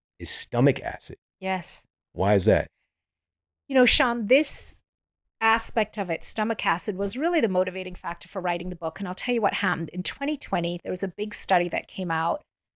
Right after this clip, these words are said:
Speaker 2: population-based study, fifty-four thousand people done in the U S, looking at, asking the simple question, is there an increased risk of covid in people who are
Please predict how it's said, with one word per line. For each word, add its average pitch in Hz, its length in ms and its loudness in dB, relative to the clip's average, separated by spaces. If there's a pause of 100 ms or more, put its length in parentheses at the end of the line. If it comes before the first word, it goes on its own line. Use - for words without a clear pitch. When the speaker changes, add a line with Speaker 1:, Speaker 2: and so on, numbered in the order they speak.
(260)
Speaker 2:
population-based 202 800 0
study, 170 460 -2 (280)
fifty-four 202 480 -6
thousand 190 380 -2
people 180 360 -8
done 185 220 -2
in 202 80 2
the 214 80 0
U 208 160 2
S, 165 340 2 (480)
looking 220 540 0
at, 170 300 0 (440)
asking 311 380 2
the 226 60 -2
simple 208 260 -4
question, 170 480 -6 (180)
is 277 160 -8
there 247 140 2
an 208 140 -2
increased 190 420 -8
risk - 340 -2 (100)
of - 160 -16
covid 160 500 -2 (380)
in 180 120 0
people 165 440 0 (460)
who 180 140 4
are 165 300 4